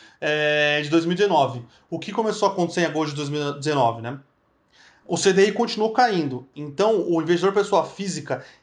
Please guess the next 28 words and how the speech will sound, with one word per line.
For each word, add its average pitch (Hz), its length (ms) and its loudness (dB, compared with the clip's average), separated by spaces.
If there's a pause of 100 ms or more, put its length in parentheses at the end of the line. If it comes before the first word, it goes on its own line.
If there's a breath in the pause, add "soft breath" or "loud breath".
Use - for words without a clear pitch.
ele 175 260 0
via 170 380 0
que 175 200 -6
o 156 220 -2
mesmo 220 400 0
fundo 185 320 -2
per-, 165 180 -4
performando 151 640 0
relativamente 147 600 0
bem, 185 340 -4 (400 loud breath)
o 220 360 0 (160)
investimento 196 580 0
dele 196 400 0 (420)
tava 220 480 2 (540)
diminuindo, 190 600 -2
né? 135 100 2
Porque 135 220 -4
normalmente 151 680 0
esses 190 220 -6
fundos 196 380 -6 (420 loud breath)
têm 175 140 4
muitos 185 240 2
ativos 190 400 0
atrelados 185 320 0
ao 185 80 0
C 196 100 -6
D 196 100 2
I. 135 320 -2